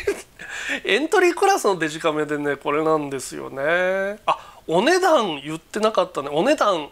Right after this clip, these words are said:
後で言うわな。じゃあな。いや、それにしてもすごいよね。ざらつかない。これはね、逆にギャ-、ざらつかないっていうのがね、すごく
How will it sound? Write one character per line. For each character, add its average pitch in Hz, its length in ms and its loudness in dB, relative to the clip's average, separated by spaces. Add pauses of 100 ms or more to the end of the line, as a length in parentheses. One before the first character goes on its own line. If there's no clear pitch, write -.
後 180 280 -2
で 156 100 -2
言 139 140 -6
う 160 160 -2
わ 135 100 2
な。 175 320 0 (140)
じ 123 100 -12
ゃ - 220 -10
あ 139 40 -6
な。 151 100 2
い - 880 -14
や、 - 60 -14
そ - 200 -6
れ 175 80 -10
に 185 60 -12
し - 120 -10
て - 140 -10
も 196 80 -4
す - 200 -6
ご 139 200 -10
い 135 80 -14
よ 120 100 -16
ね。 120 140 -18 (480)
ざ 151 180 0
ら 254 140 -2
つ - 160 -6
か 359 180 -2
な 277 160 4
い。 151 80 -2 (1120)
こ 320 120 2
れ 339 80 0
は 285 340 -4
ね、 180 120 -8
逆 214 300 -2
に 294 200 -4
ギ 220 100 0
ャ-、 240 80 0 (680)
ざ 196 160 2
ら 320 120 0
つ - 100 -6
か - 220 -2
な 233 100 6
い 180 120 0
っ 170 60 -10
て - 240 -12
い 185 60 2
う 170 40 2
の 165 100 2
が 147 80 2
ね、 151 220 0
す - 180 -4
ご 240 140 -4
く 170 240 -6